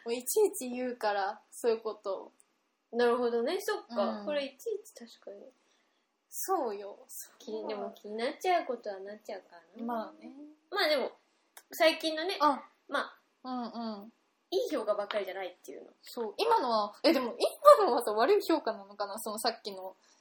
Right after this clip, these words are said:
Speaker 2: え？
Speaker 1: その、ハードル高めな感じがしましたみたいな。構成。
Speaker 2: 構成のハードル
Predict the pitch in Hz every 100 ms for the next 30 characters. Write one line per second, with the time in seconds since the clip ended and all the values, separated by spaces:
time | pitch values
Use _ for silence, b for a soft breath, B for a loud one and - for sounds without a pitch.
0 | _ 262 - 202 190 196 - 233 220 220
1 | 226 226 220 214 208 208 208 208 _ _
2 | _ _ _ _ _ _ _ _ _ _
3 | _ - 208 208 208 202 214 190 214 -
4 | - - - 240 220 220 220 208 208 202
5 | _ _ _ _ _ - 220 _ - 233
6 | 226 226 214 214 214